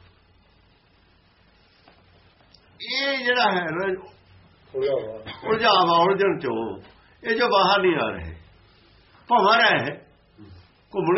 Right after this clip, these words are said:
Speaker 1: ਘੇਰੀ ਜਾਂਦੇ ਜਿਵੇਂ ਪਾਣੀ ਦੀ ਹੁੰਦੀ ਹੈ। ਇਹ ਚੋਂ ਬਾਹਰ ਨਹੀਂ ਆ ਰਹੇ, ਇਹਦੇ ਵਿੱਚ ਹੀ ਉਲਝ ਕੇ ਰਹੇ ਹੋਏ ਨੇ। ਇਹ ਭੰਵਰ 'ਚ ਫਸੇ ਹੋਏ। ਜਿੱਦਣ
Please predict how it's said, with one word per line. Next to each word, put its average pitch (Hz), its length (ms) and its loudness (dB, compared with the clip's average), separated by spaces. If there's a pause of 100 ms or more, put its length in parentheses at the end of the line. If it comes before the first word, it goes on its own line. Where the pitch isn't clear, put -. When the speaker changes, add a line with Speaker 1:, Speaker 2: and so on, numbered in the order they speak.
Speaker 1:
ਘੇਰੀ 190 240 2
ਜਾਂਦੇ - 220 -6
ਜਿਵੇਂ - 240 -10
ਪਾਣੀ 180 240 2
ਦੀ 165 160 0
ਹੁੰਦੀ 139 200 -6
ਹੈ। 120 60 -10 (440)
ਇਹ 240 180 -2
ਚੋਂ 254 100 2
ਬਾਹਰ 185 280 4
ਨਹੀਂ 143 160 -4
ਆ 101 120 -8
ਰਹੇ, 87 400 -6
ਇਹਦੇ 208 160 4
ਵਿੱਚ 190 200 -2
ਹੀ 185 60 6
ਉਲਝ 180 260 0
ਕੇ 185 120 0
ਰਹੇ 123 180 -2
ਹੋਏ 107 200 -8
ਨੇ। - 20 -14 (840)
ਇਹ 196 140 -6
ਭੰਵਰ 170 280 -2
'ਚ 143 120 -4
ਫਸੇ 135 260 -4
ਹੋਏ। 113 140 -6 (1040)
ਜਿੱਦਣ 214 420 0